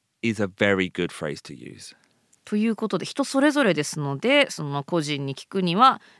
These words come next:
Speaker 2: 「Just to clarify, what do you not eat?」というのは、うってつけのフレーズです。
Speaker 1: And ask them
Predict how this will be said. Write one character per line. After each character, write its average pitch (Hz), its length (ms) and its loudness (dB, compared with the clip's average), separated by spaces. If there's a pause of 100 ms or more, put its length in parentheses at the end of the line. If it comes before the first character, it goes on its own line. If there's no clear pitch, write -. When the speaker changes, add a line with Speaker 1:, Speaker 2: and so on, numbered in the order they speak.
Speaker 2:
「Just - 360 -6
to 139 40 -2
clarify, 294 720 4
what - 240 -2
do - 100 -8
you 127 80 -2
not 320 420 4 (100)
eat?」 254 360 2
と - 80 -8
い 135 60 0
う 110 60 0
の 113 160 -2
は、 240 240 6 (200)
う 143 40 -12
っ 139 40 -10
て 143 160 -10
つ - 100 -12
け 160 100 -2
の 269 80 2
フ - 120 -6
レ - 80 -8
ー - 40 -14
ズ - 100 -12
で - 100 -20
す。 - 200 -20 (320)
Speaker 1:
And 107 200 -2
ask 131 360 0
them 110 180 -2